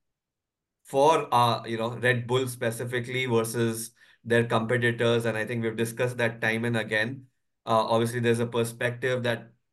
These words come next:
there is interpretation of the rules, and that gap can seem like a bias. So we'll leave <clears throat> F I A to the point that they are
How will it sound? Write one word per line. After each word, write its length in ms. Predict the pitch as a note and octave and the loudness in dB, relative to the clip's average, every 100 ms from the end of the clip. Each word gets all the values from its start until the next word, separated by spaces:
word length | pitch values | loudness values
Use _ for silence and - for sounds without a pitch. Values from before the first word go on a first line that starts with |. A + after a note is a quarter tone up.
| _ - | _ -12
there 220 | A2 A#2+ | -2 2
is 160 | C#3 C#3 | 4 4
interpretation 760 | A#2+ A#2+ B2 B2 B2 A#2+ C3+ | 0 0 -4 -4 -4 -4 -6
of 180 | A2 A2+ | -4 -4
the 120 | B2 | -2
rules, 280 | A#2 A2+ B2+ | -2 -2 -2
and 160 | B2 A#2 | -4 -4
that 160 | A2+ | -4
gap 380 | G#2+ A2 A#2 - _ _ _ _ _ - | -2 0 0 -4 _ _ _ _ _ 0
can 200 | B2 B2 | 0 0
seem 260 | A#2+ B2+ | -4 -6
like 160 | B2 A#2 | -4 -4
a 40 | A#2+ | -4
bias. 560 | A2+ G#2 A#2+ D#3 - | -4 0 0 -2 -4
So 140 | - A#2 | -2 -2
we'll 240 | A2+ A#2+ | 0 -2
leave 400 | A#2 B2+ C3+ - - _ _ _ _ _ - | 0 -2 -4 -8 -18 _ _ _ _ _ -4
<clears throat> 760 | - G3 D3+ B2 - _ _ | 0 0 -2 -8 -18 _ _
F 220 | C#3 C3 C#3 | 0 0 2
I 100 | C3+ | 4
A 400 | C#3 C#3 C#3 C#3 | 4 4 2 -2
to 120 | C#3 | -4
the 140 | C3 | -4
point 360 | B2 B2 B2+ B2 | 0 0 0 -2
that 160 | A#2 | -2
they 180 | A#2 A2+ | 0 2
are 320 | A2+ A#2 A#2 | 2 2 0